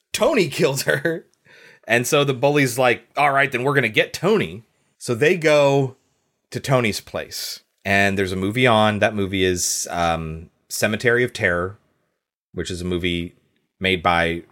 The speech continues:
uh, Ruben Galindo Junior. It's the other movie that he made, or another movie that he made.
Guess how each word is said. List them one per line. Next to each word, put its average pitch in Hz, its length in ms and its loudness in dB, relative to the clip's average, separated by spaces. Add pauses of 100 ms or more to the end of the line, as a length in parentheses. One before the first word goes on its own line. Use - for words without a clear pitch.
(140)
uh, 82 140 -8
Ruben 85 320 -6
Galindo 82 360 -4
Junior. 82 420 -2 (720)
It's - 180 -6
the 92 120 4
other 87 140 4
movie 80 240 -2
that 80 180 -2
he 82 100 -6
made, 80 240 0
or 85 180 -2
another 87 440 2
movie 82 200 -2
that 80 120 0
he 80 60 -2
made. 82 340 0